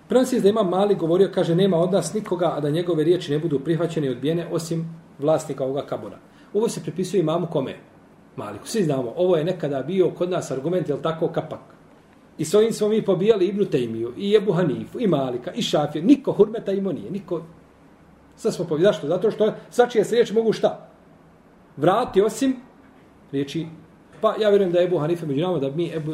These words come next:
na, na, na Hanifu šta? Nasihatili, jel tako? Mi bi njega nasihatili, da se vrati na istinu. Ali ove riječi, braćo, nisu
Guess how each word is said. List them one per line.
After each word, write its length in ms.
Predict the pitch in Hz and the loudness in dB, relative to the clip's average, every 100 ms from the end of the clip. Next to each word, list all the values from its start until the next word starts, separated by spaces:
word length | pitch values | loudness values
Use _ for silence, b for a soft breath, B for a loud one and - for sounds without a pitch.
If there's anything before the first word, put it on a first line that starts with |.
| 139 | -8
na, 140 | 139 - | -12 -10
na, 120 | 143 - - - | -12 -12 -14 -14
na 140 | 147 | -12
Hanifu 320 | 127 147 165 - | -6 -6 -6 -8
šta? 240 | 143 - - - - - - | -10 -10 -16 -20 -20 -20 -8
Nasihatili, 540 | 180 - 120 104 - 98 | -6 -4 -6 -8 -14 -16
jel 80 | |
tako? 200 | 101 104 - | -16 -16 -12
Mi 120 | 139 160 | -6 -6
bi 100 | 117 | -6
njega 200 | 139 139 | -6 -8
nasihatili, 480 | 135 - 98 - - - - | -10 -12 -14 -18 -20 -20 -14
da 60 | |
se 160 | 117 113 | -12 -8
vrati 480 | 120 131 - 139 135 | -4 -4 -4 -12 -12
na 60 | 135 | -10
istinu. 360 | 113 - - - - - - - _ | -10 -12 -18 -20 -20 -20 -20 -20 _
Ali 180 | 135 156 | 0 0
ove 180 | 233 208 | 2 2
riječi, 260 | 233 - | 0 -4
braćo, 260 | 165 190 151 | -4 -4 -2
nisu 400 | 151 226 - 180 | -2 -2 -4 -6